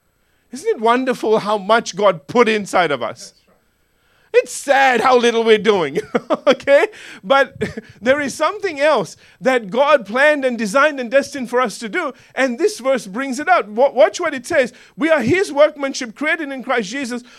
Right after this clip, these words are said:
for good works, which God prepared beforehand we should, that we should walk in them." Now, this is not a predestination thing. Don't get into that silliness. All right? This is about,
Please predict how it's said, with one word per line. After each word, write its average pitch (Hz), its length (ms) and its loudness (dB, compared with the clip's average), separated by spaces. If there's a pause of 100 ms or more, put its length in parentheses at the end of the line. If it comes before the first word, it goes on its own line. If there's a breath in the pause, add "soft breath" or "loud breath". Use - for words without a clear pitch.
for 285 240 2
good 254 440 0
works, 294 720 0 (420 soft breath)
which 262 380 -2
God 370 400 4
prepared 320 560 2
beforehand 285 800 0 (200 soft breath)
we 285 200 2
should, 262 240 -6
that 277 180 2
we 320 60 0
should 320 200 -4
walk 349 240 2
in 254 140 -4
them." 175 180 -2 (280 soft breath)
Now, 320 160 0
this 370 220 2
is 440 120 0
not 359 160 0
a 285 60 4
predestination 247 1040 0
thing. 240 240 -4
Don't 226 540 -6
get 269 160 -4
into 233 160 -6
that 233 180 0
silliness. 220 600 -4 (640)
All 220 80 4
right? 294 240 2
This 294 200 0
is 285 120 -6
about, 262 540 4